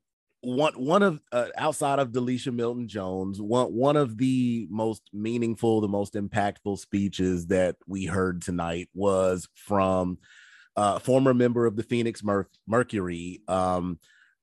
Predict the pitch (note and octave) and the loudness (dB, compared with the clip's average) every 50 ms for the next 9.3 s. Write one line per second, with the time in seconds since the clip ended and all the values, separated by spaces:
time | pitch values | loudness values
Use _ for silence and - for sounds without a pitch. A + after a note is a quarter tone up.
0 | _ - G#2 G#2 G2+ - - B2 B2 B2 B2 B2 B2 B2+ B2+ B2 B2+ C3 - - | _ 0 0 0 0 0 2 4 6 6 8 6 6 6 4 4 2 0 -2 -2
1 | A2+ A#2 A2+ A2 A2 A2+ A2 G2+ - A#2 A2 G#2 G2+ G2 - A2 G#2 G2+ G2 G2 | 0 2 4 4 4 4 4 2 2 0 0 0 0 0 0 0 0 0 0 0
2 | F#2+ F#2+ F#2+ F#2 F2+ F#2 F#2+ - - E2 F2 F2+ F2+ F2+ F2 F2 F2 E2+ F#2 G2 | -2 -2 -2 -4 -4 -6 -8 -10 -10 -8 -6 -4 -4 -4 -4 -4 -6 -4 -4 -4
3 | F#2+ F2+ F#2 A2 A2+ A2+ G2+ G#2 A2 A2 A2+ A2 A2 A2 A2+ A2+ A2 - - G#2+ | -2 -2 0 2 2 2 2 2 0 0 0 0 0 2 2 2 2 0 -2 -2
4 | F#2+ G#2 G2+ - - G2+ G2+ F#2+ F2+ F#2+ F2 - F#2+ F#2+ F#2 F#2 F2+ F2+ F2+ F2 | 0 0 -2 -2 -2 -6 -4 -4 -6 -6 -6 -4 -2 0 0 2 2 2 0 0
5 | - - B2 G#2+ A2 A2+ G#2+ - E3+ F#3 F#3+ D3+ F2+ - - - _ _ _ _ | 0 0 0 2 0 0 0 0 0 0 2 0 -2 -4 -8 -16 _ _ _ _
6 | _ _ _ _ _ - F3 E3 D#3 B2+ - C#3 C#3 C3+ A#2 G#2+ G2 G2 F#2+ - | _ _ _ _ _ 2 4 4 4 4 2 2 2 4 4 4 2 2 0 0
7 | C3+ C3+ C#3+ D#3 D3+ - D3 B2+ B2 A#2+ A#2 A#2 A#2 B2 A#2+ - _ _ _ G2+ | -2 -2 -2 -2 -2 0 0 0 2 2 0 0 -2 -4 -6 -10 _ _ _ -6
8 | F#2 A#2+ A2 G#2 A2+ A2+ A#2 A2+ A2+ A2 A2+ A2+ A2+ A#2+ A#2 - B2 G#2 F#2+ F2+ | -4 -4 -2 -2 -2 -2 0 -2 -2 -2 -2 -2 -2 -2 -2 -2 -2 -2 -2 -4
9 | E2+ F#2+ F#2 F2+ F#2 G2+ | -6 -6 -6 -6 -6 -8